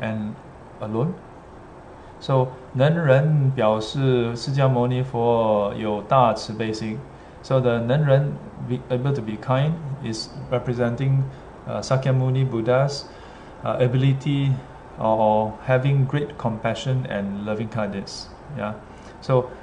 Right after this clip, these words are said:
寂寞就是般若波罗蜜。So the 寂寞, so 寂寞 here, uh, today we, we, we take it as, uh, lonely, uh,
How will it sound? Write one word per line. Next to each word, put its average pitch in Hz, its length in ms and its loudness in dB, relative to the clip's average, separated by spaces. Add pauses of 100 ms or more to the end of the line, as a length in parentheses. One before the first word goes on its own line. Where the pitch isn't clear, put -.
寂 143 240 0
寞 165 360 6
就 143 260 2
是 135 260 0
般 139 220 0
若 113 300 6
波 123 160 2
罗 117 100 4
蜜。 107 220 -4 (420)
So 127 240 2
the 110 500 2
寂 131 240 0
寞, 143 200 2 (880)
so 143 320 -2 (480)
寂 151 180 -2
寞 175 220 6
here, 151 520 4 (960)
uh, 110 800 0 (720)
today 139 300 2
we, 120 280 0
we, 110 140 -6 (320)
we 110 140 -4 (180)
take 135 160 -2
it 131 120 -2
as, 101 340 -4
uh, 98 380 -4 (220)
lonely, 113 400 -2
uh, 95 120 -4